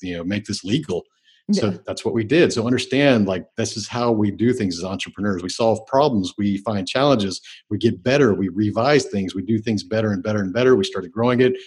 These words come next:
Speaker 1: And then we started to treat it like a business, which is why that grew so big. So to give you a high level in overview is, is L S one tech dot com. That's the website. It still exists. It's been around since two thousand one.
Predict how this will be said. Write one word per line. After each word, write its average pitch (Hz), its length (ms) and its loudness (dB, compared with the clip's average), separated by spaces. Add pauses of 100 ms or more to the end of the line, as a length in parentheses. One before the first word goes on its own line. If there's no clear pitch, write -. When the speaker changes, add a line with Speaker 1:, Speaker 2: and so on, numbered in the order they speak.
(300)
Speaker 1:
And 107 180 -2
then 165 320 8
we 110 80 6
started 104 300 0
to 92 80 -8
treat 120 280 0
it 98 180 0
like 110 300 -2
a 95 80 -4
business, 90 460 -12
which 104 180 -8
is 95 160 -14
why 104 240 -2
that 87 260 -8
grew 95 300 -16 (240)
so 107 220 -4
big. 107 420 -2
So 104 300 0 (400)
to 120 80 -4
give 135 120 6
you 113 80 6
a 92 80 -4
high 117 160 0
level 101 320 0 (200)
in 120 240 0 (100)
overview 104 560 2
is, 104 240 -2
is 104 220 -8
L 139 160 4
S - 160 -2
one 101 180 0
tech 98 260 -2
dot 80 240 -8
com. 82 340 -8 (520)
That's 113 280 -6
the 98 220 -2
website. 120 380 2
It 98 80 -2
still 190 220 2
exists. - 600 -4
It's 107 140 -8
been 117 160 -2
around 101 300 0
since 101 180 -8
two 107 160 -4
thousand 92 400 -6
one. 120 380 -2